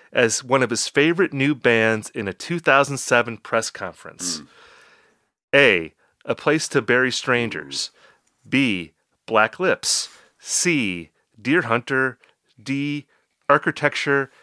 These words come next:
Speaker 1: in Helsinki. Now, before you, I'm just wondering, do you know the answer to this, or, or, or
Speaker 2: I,
Speaker 1: will you be deducing
Speaker 2: I
Speaker 1: it?
Speaker 2: absolutely do not know. Like, I don't know the answer to any of these. Um, I will say it's probably not Architecture in Helsinki because they were two thousand five-ish sort of band.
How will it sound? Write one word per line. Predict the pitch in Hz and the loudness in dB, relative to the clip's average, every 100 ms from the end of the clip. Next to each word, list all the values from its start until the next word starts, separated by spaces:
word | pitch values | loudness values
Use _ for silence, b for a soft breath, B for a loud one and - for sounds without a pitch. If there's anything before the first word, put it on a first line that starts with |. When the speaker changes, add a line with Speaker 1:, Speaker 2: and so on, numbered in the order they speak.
| b _ | b _
Speaker 1:
in | 143 | -2
Helsinki. | 110 120 107 - 120 110 87 78 B B B _ | 0 -2 -2 -2 -6 -8 -14 -16 B B B _
Now, | 127 | 0
before | 139 - 240 | 0 -2 0
you, | 247 233 214 - - | 2 2 0 -2 2
I'm | 180 | 2
just | 262 | 2
wondering, | 233 180 139 | 2 2 0
do | 131 | 0
you | 220 | 0
know | 247 175 208 | 2 4 4
the | 180 | 4
answer | 190 202 | 2 0
to | 202 | -4
this, | 202 208 - | 0 0 0
or, | 143 131 - | -4 -4 -4
or, | 139 | -4
or | 147 | 2
Speaker 2:
I, | 127 127 | 2 4
Speaker 1:
will | 139 | 0
you | 143 | 0
be | 131 127 | -2 -2
deducing | 117 104 123 139 127 | -2 -2 0 0 2
Speaker 2:
I | 120 143 | 6 6
Speaker 1:
it? | 135 | 8
Speaker 2:
absolutely | 135 131 - 131 | 6 4 0 -2
do | 113 113 | -2 -6
not | 107 107 101 104 | 2 4 6 4
know. | 101 104 | 2 2
Like, | 110 107 | 2 2
I | 113 | 2
don't | - 127 120 | 4 4 4
know | 110 | 4
the | 104 101 | 2 2
answer | 95 101 | 0 -4
to | 87 80 | -8 -6
any | 85 80 | -8 -8
of | 78 | -10
these. | 73 71 73 73 - - | -12 -14 -16 -18 -18 -6
Um, | 90 90 87 87 b b _ | -2 -2 -2 -8 b b _
I | 135 | 6
will | 143 | 6
say | 139 175 180 | 4 2 2
it's | - | -2
probably | - 147 139 143 | 0 6 6 6
not | 139 139 - | 4 4 2
Architecture | 113 117 - 110 - 110 | 0 -2 -2 -2 0 -2
in | 104 104 | -2 -2
Helsinki | 104 104 - 95 92 107 | 0 0 -2 -4 -4 -8
because | 98 95 95 85 | -8 -4 -4 -2
they | 95 95 | 2 2
were | 95 95 92 90 | 2 0 0 -2
two | - 101 | -6 -10
thousand | - 90 85 | -2 -2 -2
five-ish | 78 - 76 87 110 - | -8 -6 -4 0 -2 -2
sort | 123 120 | -2 -2
of | 113 | 0
band. | 120 117 117 113 | 0 2 0 -2